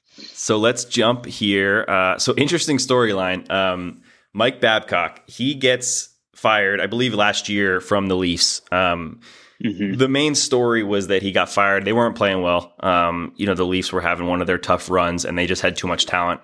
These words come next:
Speaker 1: and so they, they let him go. Um, but then the stories that came out afterwards were,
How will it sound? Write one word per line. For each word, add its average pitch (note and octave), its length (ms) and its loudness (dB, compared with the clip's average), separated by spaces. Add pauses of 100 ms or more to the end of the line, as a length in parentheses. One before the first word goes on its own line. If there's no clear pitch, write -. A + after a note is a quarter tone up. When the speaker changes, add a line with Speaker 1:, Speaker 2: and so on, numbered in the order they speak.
Speaker 1:
and E2+ 180 -8
so - 140 0 (100)
they, - 80 -10
they G2 120 2
let G#2+ 140 2
him F#2 140 -2
go. F2+ 340 0 (160)
Um, E2 580 -4 (380)
but G#2 400 -2
then B2 180 2
the A#2+ 80 0
stories B2+ 400 0
that A#2 80 -4
came G#2+ 220 0
out F#2+ 140 4
afterwards F#2 580 -2
were, F2+ 420 -2